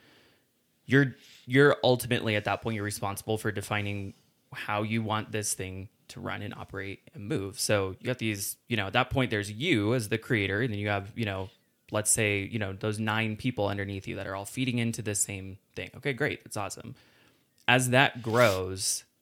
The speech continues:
when it, when companies are small and organizations are small, you don't have a lot of subsets. You don't have, you know, a, a, a marketing department. You don't have a sales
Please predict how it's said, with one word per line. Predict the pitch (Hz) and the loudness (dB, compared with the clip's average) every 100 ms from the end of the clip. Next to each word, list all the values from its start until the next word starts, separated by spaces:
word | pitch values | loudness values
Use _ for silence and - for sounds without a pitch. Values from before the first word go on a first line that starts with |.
| _ _ | _ _
when | 117 117 | -2 0
it, | 107 | 0
when | 110 107 | 0 0
companies | 147 123 117 | 0 2 2
are | 107 98 | 2 0
small | - 113 110 101 | 0 2 2 2
and | - | -2
organizations | 104 101 104 101 101 | -6 -4 -4 -4 -6
are | 98 | -6
small, | - 101 95 92 92 _ _ _ _ _ _ - | -4 -4 -4 -6 -10 _ _ _ _ _ _ 0
you | 123 | 2
don't | 143 | 4
have | 113 131 | 4 4
a | 113 | 2
lot | 98 95 | 0 -2
of | 95 | -2
subsets. | - 101 - - - | -2 -2 -4 -6 -8
You | 104 | -6
don't | 104 | -4
have, | 110 110 98 95 - _ - | 0 0 0 -8 -16 _ -4
you | 117 | -2
know, | 95 95 | -2 -4
a, | 104 101 - 107 | -6 -8 -10 -6
a, | 98 98 101 - _ | -4 -6 -8 -14 _
a | 113 101 | -8 -6
marketing | 98 120 135 117 110 101 110 | 0 0 2 0 -2 -6 -6
department. | 113 - 113 - 92 - | -4 0 0 0 -8 -6
You | 110 | -2
don't | 110 - | -2 0
have | 117 113 | -2 0
a | 107 | -2
sales | - 113 104 | 0 2 2